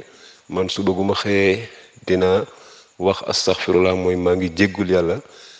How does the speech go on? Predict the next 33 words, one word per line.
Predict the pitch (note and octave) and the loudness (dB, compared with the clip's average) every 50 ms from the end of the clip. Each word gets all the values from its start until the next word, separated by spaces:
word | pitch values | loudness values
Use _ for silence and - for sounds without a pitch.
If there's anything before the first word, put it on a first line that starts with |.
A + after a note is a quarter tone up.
| - - _ _ - | -20 -20 _ _ -2
te | F#2+ F#2+ | -2 -2
di | F#2 F#2+ | 0 -2
ko | F#2 G2 F#2+ F#2+ F#2+ - - - - - - | 0 0 2 2 2 0 -2 -6 -10 -10 -4
tuubal, | - G#2 G2 F2+ G2 G2 G2+ | -2 0 2 4 4 4 4
maanaam | G2 F#2 F2+ F#2 F#2 F2 E2+ E2 | 4 2 2 4 2 2 0 -2
di | F#2 F#2+ | -6 -6
tuub | - - G#2 F#2 E2 | -2 -2 -2 0 0
jëm | F2+ F#2 F#2 F2 | 0 0 0 0
ci | F2+ F#2 | -2 -2
moom, | F2 E2 E2 E2 F2+ G#2 G#2+ - - - _ _ - | 0 0 -2 -2 -4 -10 -14 -16 -20 -20 _ _ -16
lu | - D#2+ E2+ F2+ | -12 -8 -6 -6
mu | F#2 F#2 F2+ | -4 -4 -4
néew | F2 F2 F2+ F2+ F2 | -2 -2 -2 -2 -2
néew | F2 F2 E2+ E2+ | -2 -4 -4 -4
ma | E2+ E2+ E2+ | -4 -6 -6
ne, | F2 F2 E2+ F2 - - - | -4 -2 -4 -4 -4 -6 -10
ne | F2 F2 F2 E2 | -6 -4 -2 -2
ne | E2 F2+ - - - - - - _ _ _ - | -2 -4 -6 -8 -12 -20 -20 -20 _ _ _ -10
dina | F2 E2 E2 D#2+ | -8 -6 -4 -4
ko | - E2 | -4 -6
def | D#2 - - - _ - - - - - _ _ _ | -6 -8 -8 -12 _ -20 -20 -20 -20 -20 _ _ _
téeméeri | - G2 F#2+ F#2 F2+ F2+ F2+ F2 | 0 2 2 4 4 2 2 2
yoon, | E2+ E2+ E2+ F2+ - - - | 2 2 2 0 -6 -8 -6
moom | E2 E2+ E2+ F#2 F#2+ - - - | -4 -4 -4 -4 -8 -14 -14 -10
Seydina | - - - F2+ F2+ F2 F2 E2+ | -6 -2 0 0 0 0 0 -2
Muhammad. | E2 D#2 - - F2 E2 E2 D#2+ - _ _ - - - - - _ - - | -2 -4 -4 -6 -10 -10 -10 -10 -10 _ _ -20 -20 -20 -20 -20 _ -10 -4
Kon | - E2 F2 G2+ - - - - - _ _ _ _ - | -4 -4 -4 -4 -10 -12 -18 -20 -20 _ _ _ _ -18
loolu | - D#2 E2+ F2 F2 F2+ F2+ D#2+ D2+ E2+ E2 E2+ F2 F2+ F2+ | -14 -12 -10 -10 -8 -8 -6 -4 -2 0 0 0 0 -2 -2
itam, | - F2 F#2 A2 B2 A#2 - - - - - - - | -2 -2 -2 -4 -6 -8 -12 -20 -20 -20 -14 -6 0
"ولكم | E2+ E2+ F2 F2 F2 - F2+ F2 F2 | 0 2 4 2 2 2 0 0 0
في | - - F2+ F#2 | -2 -2 0 2
رسول | F2+ F#2 F2 - - F2+ F#2 F#2 | 4 4 2 2 0 0 0 0
الله | F2+ F2 D#2+ E2 E2+ E2 D#2+ | 0 2 2 2 2 2 0